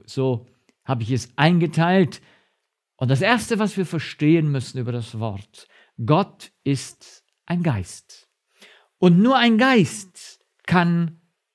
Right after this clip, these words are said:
reden. Ein anderes lebendiges Element kann nicht reden. Ein Holz kann nicht reden. Ein Esel kann reden, weil er einen Geist hat.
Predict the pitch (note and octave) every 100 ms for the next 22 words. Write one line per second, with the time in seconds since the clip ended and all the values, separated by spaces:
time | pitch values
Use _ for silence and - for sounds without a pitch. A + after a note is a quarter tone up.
0 | _ _ B2+ F3 F#3 C3 G#2+ F2+ _ _
1 | _ _ _ _ _ _ _ _ _ -
2 | - _ _ _ _ _ D3+ F#3 G3+ C#4
3 | D4 C#4+ - A3+ F#3+ B3 B3+ G#3+ G3 E3
4 | F3 F3+ G#3+ D#3 - D3+ C#3 B2 D3 G3+
5 | F3 A2 A2 F#2+ A3 F#3+ - C3 A#2 G#2
6 | D3 E3+ B2 G#2 - _ _ _ _ _
7 | _ - B2 A2+ G3 D4+ A#3 G3+ F3+ E3
8 | E3+ D3+ C#3 D3+ G3 A3 F#3+ D#3 - B2+
9 | A2 - - -